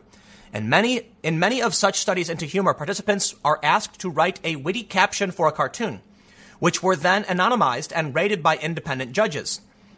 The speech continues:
According to Doctor Greengross, the findings revealed that, to the best of our knowledge, on average, men appear to have a higher humor production ability than women. In fact, having ruled out the existence of confounding factors like participant age or nationality,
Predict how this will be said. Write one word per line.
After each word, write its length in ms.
According 380
to 40
Doctor 240
Greengross, 440
the 100
findings 480
revealed 400
that, 260
to 40
the 80
best 240
of 80
our 140
knowledge, 440
on 140
average, 400
men 220
appear 340
to 120
have 120
a 60
higher 400
humor 340
production 520
ability 420
than 240
women. 300
In 100
fact, 420
having 340
ruled 280
out 160
the 100
existence 560
of 160
confounding 540
factors 480
like 180
participant 480
age 320
or 100
nationality, 680